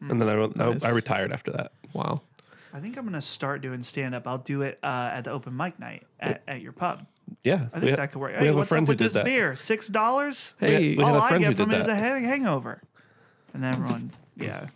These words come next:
Speaker 1: Yeah.
Speaker 3: I think
Speaker 2: Yeah.
Speaker 3: it, I think it could go over quite
Speaker 2: Honestly,
Speaker 3: well.
Speaker 2: I would laugh my ass <laughs> off. I, ju-, I, just the one guy in the back just busting a gu-, just
Speaker 3: Belly laughing.
Speaker 2: heaving,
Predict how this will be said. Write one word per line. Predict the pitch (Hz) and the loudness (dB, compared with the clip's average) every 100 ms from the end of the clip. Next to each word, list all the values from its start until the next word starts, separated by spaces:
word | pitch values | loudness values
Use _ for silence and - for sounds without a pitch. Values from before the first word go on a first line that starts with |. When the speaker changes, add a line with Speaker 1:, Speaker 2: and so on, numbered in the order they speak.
| - | -6
Speaker 1:
Yeah. | 50 50 - - 143 | -4 -4 -6 -8 -4
Speaker 3:
I | |
think | 175 - | 0 2
Speaker 2:
Yeah. | 135 | 2
Speaker 3:
it, | 127 | 0
I | 147 | -2
think | 262 | 0
it | 160 | -2
could | 139 139 | -4 -2
go | 139 127 | 0 2
over | |
quite | 135 | 4
Speaker 2:
Honestly, | 180 190 - 143 | 4 4 4 4
Speaker 3:
well. | 131 | 4
Speaker 2:
I | |
would | 143 127 | 4 4
laugh | 117 113 - | 4 2 0
my | 120 113 | -2 0
ass | 104 139 269 | 0 0 0
<laughs> | - | 2
off. | 202 180 - - 339 359 233 | 2 2 0 -2 2 4 4
I, | |
ju-, | 262 | 4
I, | 226 170 214 190 - 175 | 4 4 4 2 0 0
just | 180 247 220 | 4 4 6
the | 240 | 6
one | 208 185 196 | 8 6 6
guy | 196 196 | 6 6
in | 190 170 | 6 4
the | 156 | 4
back | 151 151 151 151 | 4 2 2 2
just | 151 147 143 135 - | 0 2 -2 -4 0
busting | 160 170 - 160 | 2 2 2 2
a | 147 | 2
gu-, | 131 - | 0 0
just | 165 185 - | 4 4 4
Speaker 3:
Belly | 139 135 | 2 2
laughing. | 131 123 139 139 | 0 -2 -2 2
Speaker 2:
heaving, | 185 202 160 151 127 | 4 6 6 4 2